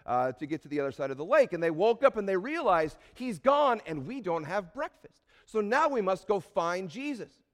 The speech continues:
And they chase him to the other side of the lake,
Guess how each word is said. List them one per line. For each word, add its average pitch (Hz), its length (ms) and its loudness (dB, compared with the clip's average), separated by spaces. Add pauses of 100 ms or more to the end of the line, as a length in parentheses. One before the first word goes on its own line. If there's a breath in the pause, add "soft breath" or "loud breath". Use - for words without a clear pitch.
(360)
And 190 140 0
they 208 100 6
chase 302 400 -2
him 247 80 -4
to 202 100 -4
the 196 140 2
other 233 220 4
side 202 320 2
of 180 120 -2
the 175 80 -6
lake, 135 220 -6